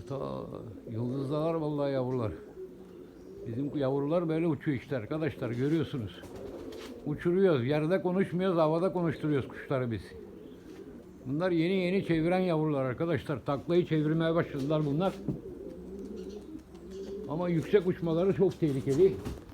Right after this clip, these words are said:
Neden diyeceksiniz? Yağmurdan sonra şahinler aç. Şahinler, atmacalar aç olur. Gelmez inşallah ya.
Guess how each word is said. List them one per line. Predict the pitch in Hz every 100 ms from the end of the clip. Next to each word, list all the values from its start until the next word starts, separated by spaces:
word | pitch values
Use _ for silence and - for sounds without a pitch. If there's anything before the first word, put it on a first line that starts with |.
| - - - - - - -
Neden | 139 147 185
diyeceksiniz? | 170 151 - 175 185 156
Yağmurdan | 156 160 165 180 196
sonra | - 170 170
şahinler | 156 151 160 180 180
aç. | 175 180 - - - - - - - - - - - - - -
Şahinler, | 160 156 156 160 160
atmacalar | 160 165 160 165 185
aç | 175 -
olur. | 175 175 185 - - - - - - - -
Gelmez | 139 180 185 196 175
inşallah | - 143 113 113
ya. | 127 135